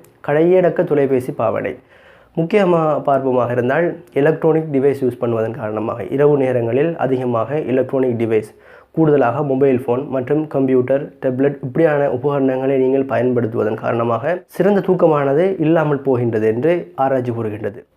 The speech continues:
மொபைல் ஃபோனிலிருந்து, மொபைல் ஃபோனின் டிஸ்பிளேயிலிருந்து வெளிச்சம், அ, வருவது போன்று மூளையில் இருக்கின்ற நினைவு மையத்திற்கு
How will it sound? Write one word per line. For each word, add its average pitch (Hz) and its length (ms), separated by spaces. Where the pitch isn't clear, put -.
மொபைல் 202 340
ஃபோனிலிருந்து, 165 760
மொபைல் 165 460
ஃபோனின் 165 320
டிஸ்பிளேயிலிருந்து 147 560
வெளிச்சம், 151 560
அ, 123 140
வருவது 127 400
போன்று 131 520
மூளையில் 175 480
இருக்கின்ற 147 440
நினைவு 160 340
மையத்திற்கு 131 680